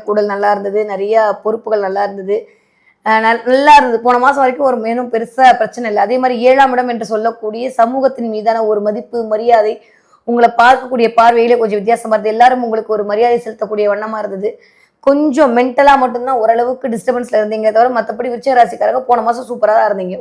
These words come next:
ஓகே, இந்த மாசமும் நல்லா தான் இருக்க போறீங்க. என்ன, ஒரு இருபத்தி நாலாம் தேதிக்கு அப்புறம் ஏழாம் வீட்டு அதிபதி போய் எட்டுல உட்கார போறாரு. எட்டுல உட்கார்ந்து உங்களோட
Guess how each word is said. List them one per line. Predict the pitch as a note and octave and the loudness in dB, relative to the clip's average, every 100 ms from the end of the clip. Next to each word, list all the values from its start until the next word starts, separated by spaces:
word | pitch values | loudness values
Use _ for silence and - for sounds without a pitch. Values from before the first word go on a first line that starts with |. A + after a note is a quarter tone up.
| G#3 | -6
ஓகே, | A3 G3 - _ _ _ _ _ _ - | -6 -10 -12 _ _ _ _ _ _ 0
இந்த | D4+ F4 | 4 6
மாசமும் | E4+ E4 D#4+ | 6 6 6
நல்லா | D4 D4+ | 6 8
தான் | C#4 | 6
இருக்க | C4 A#3+ | 4 2
போறீங்க. | A3 F3+ E3+ _ _ _ _ _ - | 2 0 -10 _ _ _ _ _ -8
என்ன, | F#3 B3 D#4 D#4+ | -4 0 4 4
ஒரு | C4+ | 4
இருபத்தி | C4 D4 C#4+ C4+ | 2 0 0 0
நாலாம் | B3+ B3 A3+ | 2 4 2
தேதிக்கு | A3 A3 A3+ | 0 0 0
அப்புறம் | C4 C4 G#3 A3 A3 A3 | 2 0 0 -2 0 2
ஏழாம் | C4 D4 C#4 C4 | 2 2 0 -4
வீட்டு | - A#3 | -4 -6
அதிபதி | A3 G#3+ G#3+ | -4 -8 -8
போய் | C4 G3+ | -6 -6
எட்டுல | G#3 - A#2 | -6 -6 -6
உட்கார | - F2+ E2+ - | -6 -8 -10 -14
போறாரு. | D2 - _ _ _ _ _ _ _ _ _ _ _ _ _ _ _ _ _ _ G#3 | -20 -20 _ _ _ _ _ _ _ _ _ _ _ _ _ _ _ _ _ _ -2
எட்டுல | A3+ - D#4 C#4+ | -2 4 6 6
உட்கார்ந்து | - C4 C4+ C#4+ | 6 2 2 0
உங்களோட | A#3 A3+ | 0 0